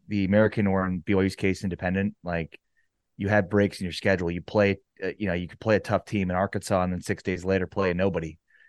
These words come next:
it, it, that's the problem with playing in a Power Five conference is there's just no breaks. You get six days rest, and then you, you play another really good team. Then you get six days off, you play another really good team. There's just no stopping.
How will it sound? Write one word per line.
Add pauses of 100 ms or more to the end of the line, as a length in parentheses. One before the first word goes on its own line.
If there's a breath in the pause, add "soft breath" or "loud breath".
(360 soft breath)
it,
it,
that's
the
problem
with
playing
in
a
Power
Five
conference
is
there's
just
no
breaks.
You
get
six
days
rest,
and
then
you,
you
play
another
really
good
team.
Then
you
get
six
days
off,
you
play
another
really
good
team.
There's
just
no
stopping.